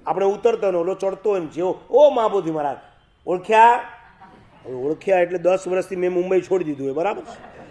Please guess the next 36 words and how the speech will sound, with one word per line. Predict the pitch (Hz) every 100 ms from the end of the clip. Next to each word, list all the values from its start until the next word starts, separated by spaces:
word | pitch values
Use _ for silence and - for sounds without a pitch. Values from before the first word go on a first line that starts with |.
| -
અને | 151 165
દસ | 185 208
વર્ષમાં | 202 202 196 196
એ |
ક્યારે | 196 208 202
ભટકાયો | 202 - 208 190 165
ના | 143
હોય | 123 127 131 - - - - - -
અને | 156 165
એ | 196 220 226 233 233
પાલીતાણા | 190 233 240 233
માટે | 220 196
આવ્યો, | 180
આપણા | 165 170 202
માટે | 214 214
આવ્યો | 226 226
ના | 233
હોય, | 175 147 120 - - - -
અને | 165 185
એમાં | 185 220
એણે | 190 175 220 233
જોઈ | 247 262
લીધો | 226 170 170
હોય | 180
એટલે | 175 165 185 151 - _ _
બસ | 160 170 -
ને | 233
મારા | 233 226
સાહેબ | 202 165
ભૂલી | 151 202
ગયા | 226 262
ને, | 262 185 - -
આવી | 170 190
જ | 254
ઓળખાણ | 247 247 220 254
રાખીને | 262 240 262 240 185